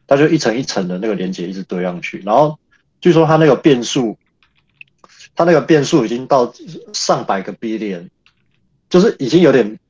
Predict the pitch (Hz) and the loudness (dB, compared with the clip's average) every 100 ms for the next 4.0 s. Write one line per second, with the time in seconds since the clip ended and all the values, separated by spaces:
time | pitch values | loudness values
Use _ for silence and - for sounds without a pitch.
0 | - - _ _ - - 196 139 107 - | -18 -18 _ _ -8 -2 0 0 0 0
1 | 160 160 123 135 - 143 110 120 104 87 | 2 4 4 0 0 0 0 0 -4 -6
2 | 90 123 226 196 _ _ _ - 190 214 | -8 -2 -2 -4 _ _ _ 0 0 2
3 | 143 143 131 151 160 160 107 131 131 | 0 2 0 0 2 2 2 -2 -4